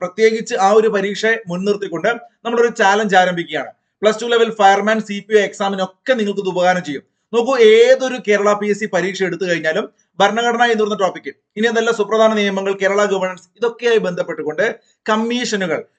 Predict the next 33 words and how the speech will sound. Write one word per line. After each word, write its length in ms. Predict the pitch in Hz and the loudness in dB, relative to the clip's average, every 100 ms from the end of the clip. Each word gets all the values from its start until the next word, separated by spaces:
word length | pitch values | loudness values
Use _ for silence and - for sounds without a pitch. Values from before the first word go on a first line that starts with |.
| - | -10
പ്രത്യേകിച്ച് 440 | 196 220 220 208 | 4 4 4 0
ഭരണഘടനാ 460 | 196 185 196 196 214 | 2 2 0 0 -2
സ്ഥാപനങ്ങൾ, 560 | 208 190 180 175 196 | 2 4 4 0 -2
സ്റ്റാറ്റ്യൂട്ടറി 540 | 220 196 175 190 190 196 | -2 0 -2 -2 0 0
ബോഡീസ് 340 | 175 165 165 | 0 -6 -8
ചോദിക്കാറുണ്ട്. 800 | 208 175 175 180 190 175 170 156 | -8 -8 -8 -8 -2 -2 0 -2
എല്ലാ 460 | 170 214 226 226 220 | -2 -2 -6 0 0
ക്വസ്റ്റ്യൻ 280 | 190 185 | -2 -10
പേപ്പറും 200 | 180 180 | -10 -8
ഉണ്ടാവും. 260 | 156 135 110 _ _ _ 185 | -6 -6 -8 _ _ _ 0
അപ്പൊ 140 | 208 | 2
അതിന്റെ 200 | 269 269 | 4 4
ബേസ് 520 | 262 214 214 247 262 247 | 4 6 4 2 -2 0
ആയിട്ടുള്ള 280 | 220 214 | 0 0
അടിസ്ഥാന 480 | 180 180 - 214 220 | 0 -2 -4 -2 -2
കാര്യങ്ങൾ 460 | 208 185 180 180 175 | 0 0 0 -2 -6
വരെ 100 | 175 | -6
നമ്മൾ 240 | 180 170 180 | -6 -6 -4
പലപ്പോഴും 400 | 165 160 170 196 | -4 -4 -4 -4
തെറ്റിക്കാറുണ്ട്. 480 | 226 226 202 170 127 | -2 -2 0 0 -2
അപ്പൊ 420 | 104 _ _ 185 | -12 _ _ -6
നമുക്കൊരു 320 | 214 220 233 233 | -4 0 2 2
പത്തിരുന്നൂറോളം 840 | 214 208 220 226 233 233 226 214 | 0 -2 -4 0 2 2 0 -2
ചോദ്യങ്ങൾ 420 | 180 180 196 196 | -6 -2 -2 0
പഠിച്ചു 320 | 180 160 170 | -2 -4 -6
കഴിഞ്ഞാൽ 380 | 160 143 147 214 220 _ - | -4 -4 -2 -4 -4 _ 0
തീർച്ചയായിട്ടും 560 | 220 220 202 190 175 | 0 2 0 0 -2
ആ 40 | 180 | -2
ടോപ്പിക്കിൽ 440 | 185 170 175 185 | -2 -4 -4 -10
നിന്ന് 120 | 190 | -6
എല്ലാ 320 | 165 175 202 208 | -4 0 0 0
മാർക്കും 360 | 170 160 160 147 | 0 -2 -4 -12
കിട്ടും. 340 | 127 - _ | -12 -14 _